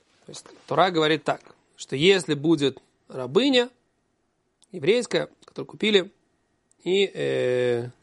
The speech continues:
если он предназначит её сыну, э, по закону дочерей сделают ей.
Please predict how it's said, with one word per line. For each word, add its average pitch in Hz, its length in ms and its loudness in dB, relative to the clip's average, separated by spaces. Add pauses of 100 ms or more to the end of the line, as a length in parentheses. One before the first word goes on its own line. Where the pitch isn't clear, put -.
(760)
если 156 160 -2
он 170 80 2
предназначит 156 560 0
её 139 220 2
сыну, 156 560 0 (1600)
э, 127 400 -4 (320)
по 151 100 0
закону 175 420 4
дочерей 202 600 0
сделают 151 560 2
ей. 139 220 -6